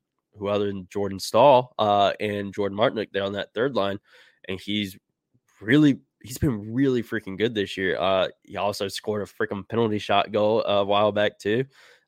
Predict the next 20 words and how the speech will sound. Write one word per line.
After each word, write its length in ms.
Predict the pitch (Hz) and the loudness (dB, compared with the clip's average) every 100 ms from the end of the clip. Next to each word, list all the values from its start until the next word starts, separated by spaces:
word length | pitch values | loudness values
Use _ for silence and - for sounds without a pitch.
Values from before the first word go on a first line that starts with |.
| - | -2
Uh, 340 | 104 104 98 - _ | 2 2 2 -2 _
he's 260 | 98 113 113 | -8 -8 2
definitely 260 | 110 - 117 | 2 2 0
gonna 160 | 113 | 0
be 100 | 110 | 0
a 40 | 98 | 0
guy 160 | 101 | 0
you're 80 | 107 | 0
gonna 200 | 104 101 | 0 -2
have 200 | 101 95 | -2 -4
to 80 | - | -4
look 140 | 92 90 | -6 -2
out 240 | 95 - | -2 -2
for. 240 | 98 95 | -6 -4
And 180 | 92 87 - _ _ _ | -4 -8 -18 _ _ _
it, 180 | 110 104 _ _ - | -10 -10 _ _ -18
both 520 | 110 120 135 135 - | 0 6 6 4 -6
teams, 640 | - 110 117 147 151 - - _ _ _ | -4 0 0 0 -4 -10 -18 _ _ _
uh, 260 | - 110 107 | -2 2 2
to, 240 | - 107 | 2 -2